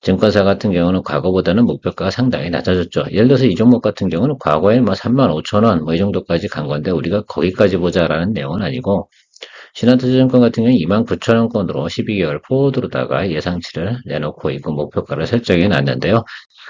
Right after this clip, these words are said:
우린 뭐, 차트 보면서 다시 또 내용을 가지고 전략을 또 수립해 나가면 되지 않나라고 생각을 하고 있습니다.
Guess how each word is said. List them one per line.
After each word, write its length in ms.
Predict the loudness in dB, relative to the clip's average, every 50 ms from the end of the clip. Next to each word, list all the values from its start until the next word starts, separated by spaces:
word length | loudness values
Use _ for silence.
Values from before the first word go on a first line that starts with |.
| -4 0
우린 200 | 4 6 6 6
뭐, 120 | 6 4
차트 260 | 4 2 2 2 4 4
보면서 340 | 4 4 4 4 2 2
다시 320 | 2 0 0 0 -2 -4 -2
또 200 | 0 0 0 0
내용을 340 | 0 0 2 2 2 2 0
가지고 600 | 0 -2 -2 -2 -2 0 0 0 0 0 0 0 0
전략을 440 | 0 0 -2 -2 -2 -2 -2 -4 -4
또 80 | -6 -4
수립해 400 | -4 -2 -2 -2 -2 -2 -2 -2
나가면 360 | 0 -2 -2 -2 -2 -2 -2
되지 240 | -4 -4 -4 -2 -2
않나라고 560 | -2 -2 -2 -4 -4 -6 -8 -8 -6 -6 -6
생각을 420 | -4 -4 -4 -2 -2 -2 -2 -2 -4
하고 320 | -4 -2 0 0 0 0
있습니다. 500 | -2 -4 -4 -6 -4 -4 -4 -2 -2 -4